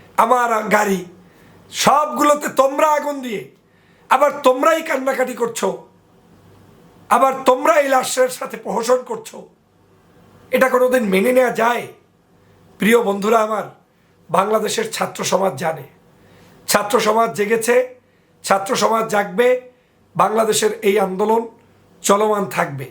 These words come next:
হয়তো শেখ হাসিনার কাছে দৃষ্টিভঙ্গি হতে পারে যে এই ঘাড়িঘুড়ি ভাঙাচুরা দেখিয়ে কান্নাকাটি করে মানুষের দৃষ্টি ফিরাবেন, কিন্তু বাংলাদেশে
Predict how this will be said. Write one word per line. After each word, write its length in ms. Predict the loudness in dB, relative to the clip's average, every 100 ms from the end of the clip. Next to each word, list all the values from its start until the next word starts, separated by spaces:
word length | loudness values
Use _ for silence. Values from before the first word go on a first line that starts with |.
| -18 _ _ -20 -20 _ _ -2
হয়তো 680 | 0 0 2 2 2 -4 -20 _ _ _ _
শেখ 320 | -2 2 2
হাসিনার 380 | 0 -2 -2 -2
কাছে 240 | -2 -4 -4
দৃষ্টিভঙ্গি 600 | -6 -6 -2 -2 0 0
হতে 220 | 0 0
পারে 340 | 0 -2 -4 -12 _ _ _ -6
যে 140 | -2
এই 320 | 2 2 2
ঘাড়িঘুড়ি 520 | 0 0 -2 -6 -6 -4
ভাঙাচুরা 520 | -2 -2 -4 0 0
দেখিয়ে 640 | 0 -2 0 0 0 -6 _ _ _ _
কান্নাকাটি 540 | -2 0 0 -2 -2 -6
করে 260 | -2 0
মানুষের 460 | 2 0 -2 -2 -2
দৃষ্টি 580 | -4 -6 -4 -4 -4 -6 -20 -20 -20 _ _ _ -20 -12
ফিরাবেন, 560 | 0 2 4 2 -4 -6 -10 -20 _ -20 _
কিন্তু 320 | -2 0 0
বাংলাদেশে 760 | 0 2 2 0 -4 -6 -8